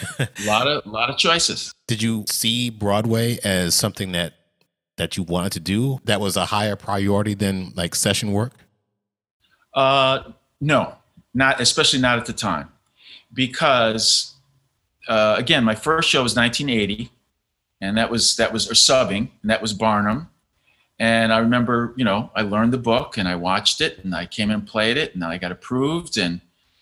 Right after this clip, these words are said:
Speaker 2: he, he gave me, like, two weeks in a row and I thought I was gonna die. He says, "Man, eight shows a week." And then I looked at the check and I said, "I could have made more playing a club date." So there was the first thing. Broadway was not high on the pay scale for musicians. It was not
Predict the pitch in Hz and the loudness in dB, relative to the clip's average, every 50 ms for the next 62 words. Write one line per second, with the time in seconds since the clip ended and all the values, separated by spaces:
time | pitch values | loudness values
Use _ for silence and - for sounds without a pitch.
0 | _ _ - 107 107 107 98 104 - - 104 98 110 110 110 101 107 104 101 98 | _ _ -6 -4 -2 -2 -2 -4 -6 -6 -4 -2 0 0 0 0 0 0 0 0
1 | 98 95 - - - - 147 135 123 123 123 147 - - - - - - - - | -2 -2 -2 -4 -4 -2 -2 -2 2 2 0 2 2 2 2 2 2 0 -4 -8
2 | - 117 104 104 98 98 98 95 95 98 123 151 151 98 98 95 95 - 107 95 | -8 -4 -4 -4 -2 0 0 2 2 2 2 0 -2 -2 -4 -4 -4 -2 -2 0
3 | 98 104 110 110 123 127 131 127 156 160 190 208 185 - - _ _ _ _ _ | 0 0 -2 -2 -2 -2 0 0 0 2 2 2 0 -2 -6 _ _ _ _ _
4 | _ _ - - - 82 - - - 87 117 151 185 214 202 139 90 - 143 160 | _ _ -14 -14 -10 -8 -8 -8 -6 -6 -2 0 2 2 2 0 -2 -4 -4 -2
5 | 190 202 196 - - 135 113 101 - 95 92 98 113 160 214 220 - - - _ | -2 2 2 2 2 2 0 0 -2 -2 -2 -4 -2 0 0 0 0 -4 -14 _
6 | - - - - - - 147 151 151 143 143 143 147 147 - 175 170 - 175 - | -20 -20 -20 -10 -6 -4 0 2 2 2 4 4 2 2 2 0 0 0 2 2
7 | - - 208 220 277 294 285 - - - - _ _ _ _ _ _ _ _ _ | 4 4 4 2 2 0 -2 -6 -12 -18 -20 _ _ _ _ _ _ _ _ _
8 | _ - 143 143 147 147 143 143 147 147 - - - 170 160 156 151 147 151 - | _ -4 0 2 2 4 4 2 2 4 4 4 4 4 4 2 2 -2 -6 -14
9 | _ _ _ _ _ _ - - 226 - 285 269 240 220 208 208 208 196 190 190 | _ _ _ _ _ _ -2 -2 0 2 2 2 4 4 4 4 4 2 2 2
10 | 190 - 202 190 190 196 - - - 214 240 247 - - - - - - _ _ | 2 2 2 2 2 0 -2 0 0 0 0 0 -2 -4 -4 -4 -4 -8 _ _
11 | _ - - - 170 170 185 190 208 240 262 233 - - 120 - - 175 214 220 | _ 2 4 4 6 4 4 4 4 4 4 2 2 0 -2 0 2 4 4 4
12 | - - 135 117 117 135 143 165 196 202 165 143 143 143 139 135 - 139 139 139 | 4 4 2 2 4 4 4 2 2 2 2 2 2 2 2 0 2 2 2 2
13 | 143 143 - - - - - 147 135 143 147 143 135 123 - - 147 160 170 - | 2 2 0 -4 -8 -4 0 2 4 4 4 2 0 -2 -2 -2 -2 2 2 2
14 | - 147 123 120 117 117 - 117 113 110 107 120 156 165 - - - 113 - - | 2 2 2 0 0 0 0 0 0 0 2 0 0 0 0 0 -2 -4 -6 -8
15 | - 123 104 110 101 113 123 131 139 147 143 - | -6 -6 -4 -4 -2 0 2 2 4 2 0 -2